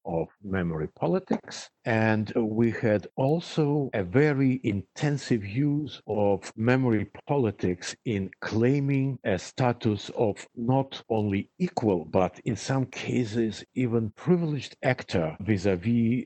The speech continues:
the European Union and nato, because the majority of these new states or newly independent states were trying to join this organization.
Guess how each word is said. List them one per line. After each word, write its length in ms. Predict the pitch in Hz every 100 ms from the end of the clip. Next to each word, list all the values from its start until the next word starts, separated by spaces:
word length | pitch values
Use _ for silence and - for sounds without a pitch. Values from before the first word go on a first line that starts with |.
| 95
the 400 | 107 101 98 95 85
European 500 | 107 98 - 110 92
Union 380 | 98 107 78 - -
and 260 | 135 151
nato, 380 | 117 151 - 80 - _
because 600 | 104 95 117 104 104 95 -
the 880 | 101 98 95 92 92 90 87 85 78 - -
majority 560 | 98 120 127 143 -
of 160 | 101 85
these 340 | 92 87 - -
new 480 | 107 101 95 87 85
states 500 | _ - 127 165 175 -
or 100 | 107
newly 440 | 107 110 131 104
independent 680 | 87 - - 139 151 127 107
states 540 | - 107 104 151 - -
were 140 | 110
trying 460 | 90 - 110 107 107
to 140 | - 90
join 400 | 101 107 95 85
this 240 | 87 -
organization. 640 | 85 85 85 80 92 -